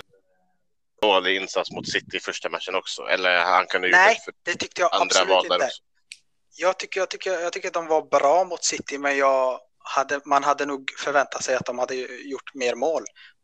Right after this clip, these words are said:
Speaker 2: mot City. Eh, även om Citys försvar är hur bra som helst, så,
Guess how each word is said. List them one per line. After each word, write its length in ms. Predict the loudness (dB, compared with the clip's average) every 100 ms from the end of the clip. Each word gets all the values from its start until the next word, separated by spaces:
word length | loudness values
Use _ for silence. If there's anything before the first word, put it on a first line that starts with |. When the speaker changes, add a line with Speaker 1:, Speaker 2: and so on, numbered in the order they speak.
| -14
Speaker 2:
mot 120 | -6
City. 340 | -6 -6 -8 -10 _ _ _ _ -12
Eh, 540 | -6 -4 -4 -2 4 4
även 140 | 4
om 60 | 2
Citys 340 | 0 -2 -2
försvar 380 | 0 2 4 4
är 260 | 4 4 0 -14 _ _ -6
hur 180 | -2 2
bra 180 | 4
som 160 | 4 2
helst, 340 | 2 2 0 -4
så, 420 | -2 0 -2